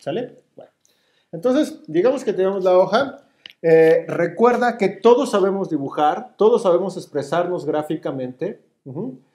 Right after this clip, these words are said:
y, eh, debemos de quitarnos esta cuestión de yo no sé dibujar o yo no sé pintar. Todos lo sabemos hacer a nuestra manera, ajá, a nuestro ritmo, a nuestro proceso, pero todos lo sabemos hacer.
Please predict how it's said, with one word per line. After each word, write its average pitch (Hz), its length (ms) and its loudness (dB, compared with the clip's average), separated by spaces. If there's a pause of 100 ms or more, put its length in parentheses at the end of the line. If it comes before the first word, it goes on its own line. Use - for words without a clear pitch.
(260)
y, 170 540 6
eh, 160 400 0
debemos 180 480 0
de 156 260 0
quitarnos 175 540 -2
esta 180 360 -2
cuestión 170 440 -4
de 156 500 0
yo 180 120 2
no 185 80 -2
sé 185 120 -4
dibujar 170 440 0
o 160 80 2
yo 151 160 -2
no 151 100 -6
sé 160 140 -10
pintar. 131 440 -10
Todos 240 160 6
lo 214 120 0
sabemos 147 400 -2
hacer 156 440 -2
a 151 120 0
nuestra 131 380 -6
manera, 147 640 -4
ajá, 151 320 -12
a 139 80 -8
nuestro 127 340 -4
ritmo, 165 300 -2
a - 20 -6
nuestro 127 260 -12
proceso, 127 400 -10
pero 135 200 -8
todos 214 220 0
lo 175 80 -2
sabemos 131 420 -6
hacer. 107 280 -16